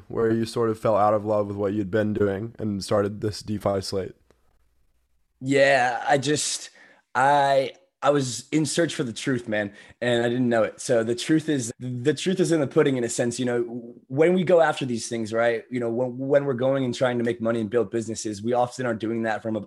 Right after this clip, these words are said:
Speaker 2: a, a position of lack. And this position of lack comes from insecurity about your background, insecurity about your looks, insecurity about h-, how many girls y-,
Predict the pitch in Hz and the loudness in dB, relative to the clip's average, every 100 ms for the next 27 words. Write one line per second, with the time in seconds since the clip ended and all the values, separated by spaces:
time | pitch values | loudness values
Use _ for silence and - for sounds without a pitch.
0 | - 113 - - 117 - 104 110 127 92 | -2 -2 -2 -4 -4 -4 -8 -6 -6 -6
1 | 92 110 - - _ - - - 123 123 | -2 -2 -2 -10 _ -20 -12 -2 2 2
2 | 113 135 135 147 147 143 123 104 110 117 | 2 0 -2 -2 0 2 2 0 -2 -2
3 | - - - - 123 120 - 120 117 110 | -4 -18 -14 -4 -2 -2 0 2 4 2
4 | 104 98 - - - 139 131 - 139 131 | 0 -6 -16 -14 -6 -4 -4 -2 -2 0
5 | 127 117 120 117 107 - 110 123 127 127 | 0 2 4 4 0 -6 -4 0 0 0
6 | 107 107 110 - - 131 131 120 123 113 | -2 -2 -6 -10 -6 -2 -2 2 2 0
7 | 113 107 123 - 120 104 - 131 127 120 | -4 0 -2 -2 -8 -10 -10 -6 -4 -4
8 | 120 113 - - - - - 131 120 101 | -2 -2 -4 -12 -12 -8 -4 -2 -2 -4
9 | 135 131 101 - - _ 110 | -2 -2 -4 -8 -20 _ -16